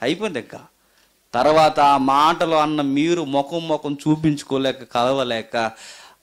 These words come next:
ఆత్మ మనకిచ్చిన ఐక్యతను మనం బాధ్యతతో కాపాడలేదు కనుక, తెంచేశాం కనుక, అక్కడ ఆత్మతో కూడా మనకి ఏం తెగిపోద్దో తెలుసా?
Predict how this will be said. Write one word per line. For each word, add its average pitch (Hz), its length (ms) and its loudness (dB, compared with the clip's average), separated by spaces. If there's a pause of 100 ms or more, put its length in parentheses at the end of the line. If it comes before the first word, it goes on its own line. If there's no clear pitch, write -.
ఆత్మ 160 640 4
మనకిచ్చిన 160 560 0
ఐక్యతను 147 720 -2
మనం 123 440 -8
బాధ్యతతో 165 800 4
కాపాడలేదు 143 680 0
కనుక, 117 280 -8
తెంచేశాం 160 960 0
కనుక, 113 460 -8 (720)
అక్కడ 104 240 -6
ఆత్మతో 117 540 0
కూడా 110 220 -4
మనకి 110 320 -8
ఏం 120 140 -6
తెగిపోద్దో 110 480 -10
తెలుసా? 104 340 -16